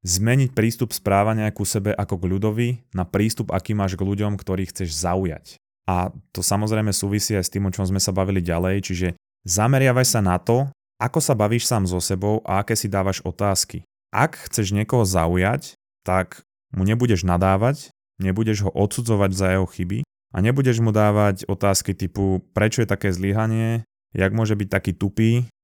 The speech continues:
Skús sa na to pozrieť takto. Ďalšia základná vec, sebavedomie nevychádza z toho, čo ukazuješ druhým, ale z toho, čo ukazuješ sebe. Čiže tvoju integritu a osobnosť tvorí to, čo robíš, keď sa nikto nedíva. Čiže môžeš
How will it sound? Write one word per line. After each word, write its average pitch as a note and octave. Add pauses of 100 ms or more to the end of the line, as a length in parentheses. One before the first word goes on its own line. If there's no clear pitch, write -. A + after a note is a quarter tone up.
(160)
Skús C3
sa -
na F#2+
to -
pozrieť F2+
takto. - (380)
Ďalšia F2+
základná F#2+
vec, A2 (320)
sebavedomie B2
nevychádza G#2+
z -
toho, F#2+
čo F#2+
ukazuješ F#2
druhým, F2+
ale F2+
z -
toho, G2
čo -
ukazuješ F2
sebe. F2 (240)
Čiže F#2
tvoju G2 (120)
integritu A2+
a G2
osobnosť G2+
tvorí G2
to, G2
čo G2
robíš, F#2
keď F#2+
sa -
nikto F#2+
nedíva. F2+ (320)
Čiže G2+
môžeš B2+